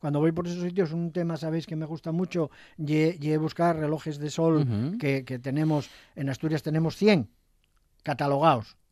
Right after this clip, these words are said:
Speaker 1: ¿eh? Yo debo llevar retratados unos cuarenta, cuarenta y cinco, pero sí es verdad que de esos cien que están retratados, yo ya tengo cuatro que no vienen en ese catálogo, ¿eh? Cuatro que descubrí, que me,
Speaker 2: Ujú.
Speaker 1: que me enseñaron, que me dijeron y tal,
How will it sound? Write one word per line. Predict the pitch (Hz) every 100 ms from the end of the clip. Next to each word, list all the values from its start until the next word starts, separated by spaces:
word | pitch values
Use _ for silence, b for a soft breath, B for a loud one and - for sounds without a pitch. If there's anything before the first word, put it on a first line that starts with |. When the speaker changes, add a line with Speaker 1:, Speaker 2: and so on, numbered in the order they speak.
| _ -
Speaker 1:
¿eh? | 143 208 143
Yo | 135
debo | 139 143 143
llevar | 143 143 147 139 135 131 b b b b
retratados | 147 143 135 151 147 127
unos | 139 135 127
cuarenta, | 143 135 160 135 131
cuarenta | 135 123
y | 131
cinco, | 165 208 196 180 _ b b b b
pero | 160 143
sí | 131 165
es | 170
verdad | 170 175 185
que | 175
de | 165
esos | 165 165
cien | 180
que | 165
están | 165 175
retratados, | 170 165 165 160 190 196 - b b -
yo | 151 143 151
ya | 160
tengo | 165 170 156 143
cuatro | 180 185 233 226 - - -
que | 156
no | 156
vienen | 156 170 160 151
en | 156
ese | 151
catálogo, | 147 151 247 107 82 _ _ _
¿eh? | 131 196
Cuatro | 139 131 131
que | 139
descubrí, | 139 - 139 233 240
que | -
me, | - 127 170
Speaker 2:
Ujú. | 262 B B
Speaker 1:
que | -
me | 123
enseñaron, | 123 127 151 226 254 185
que | 147
me | 135
dijeron | 131 185 165 156
y | 160
tal, | 262 247